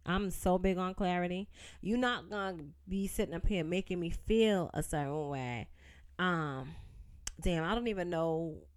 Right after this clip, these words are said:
It was a meme. It turned into a meme, but, um, it's definitely a, s-, it's a song where it's like, "Oh, you know, you doing all of this, and then when I show up at your mother's house, you acting real weird,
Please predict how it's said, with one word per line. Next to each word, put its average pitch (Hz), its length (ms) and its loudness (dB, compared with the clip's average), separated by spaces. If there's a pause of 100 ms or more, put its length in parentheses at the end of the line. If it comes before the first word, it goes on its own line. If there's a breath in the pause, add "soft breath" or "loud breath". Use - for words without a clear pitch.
(300)
It 180 160 0
was 185 180 0
a 165 100 0
meme. 180 420 -2
It 151 100 -2
turned 247 220 0
into 233 200 0
a 175 40 2
meme, 170 440 -2
but, 143 260 -2
um, 139 400 -6
it's 165 180 -4
definitely 170 580 -2
a, 131 40 -4
s-, - 320 -12
it's 131 200 -6
a 117 80 -6
song 160 560 -4 (580 loud breath)
where 175 280 2
it's 175 140 -2
like, 151 420 -4
"Oh, 180 280 4
you 180 200 0
know, 156 400 -2 (360)
you 214 180 4
doing 196 200 4
all 175 420 4
of 156 60 0
this, 190 320 2
and 160 120 -2
then 165 100 2
when 170 120 0
I 170 140 0
show 180 360 0
up 175 320 0 (320)
at 160 240 -2
your 156 80 0
mother's 180 380 0
house, 139 480 -4
you 185 180 0
acting 160 400 -4
real 185 260 2
weird, 160 460 -2